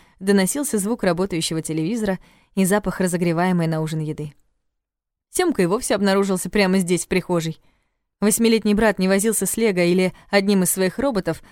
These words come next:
а просто стоял, внимательно глядя на встроенный шкаф, где хранились неиспользуемые каждый день одежда и обувь. Он то ли задумался о чём-то своём, то ли размышлял, как использовать это место для очередной игры.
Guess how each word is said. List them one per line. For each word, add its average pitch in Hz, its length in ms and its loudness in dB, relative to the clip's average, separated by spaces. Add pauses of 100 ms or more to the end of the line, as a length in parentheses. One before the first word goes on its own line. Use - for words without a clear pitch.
(140)
а 202 120 2
просто 302 320 -2
стоял, 202 420 0
внимательно 214 560 0
глядя 196 360 -2
на 190 140 0
встроенный 233 480 0
шкаф, - 460 -4 (220)
где 190 160 2
хранились 185 540 0
неиспользуемые 185 760 0
каждый 175 320 -2
день 214 260 2
одежда 180 340 0
и 208 60 2
обувь. 143 400 -6 (680)
Он 202 180 4
то 226 120 -2
ли 226 80 2
задумался 185 560 -2
о 175 60 0
чём-то 175 280 -4
своём, 165 380 0 (360)
то 220 100 0
ли 208 100 4
размышлял, 196 540 2
как 196 200 0
использовать 185 560 0
это 170 140 -4
место 185 320 -2
для 180 140 2
очередной 180 420 0
игры. 156 260 -6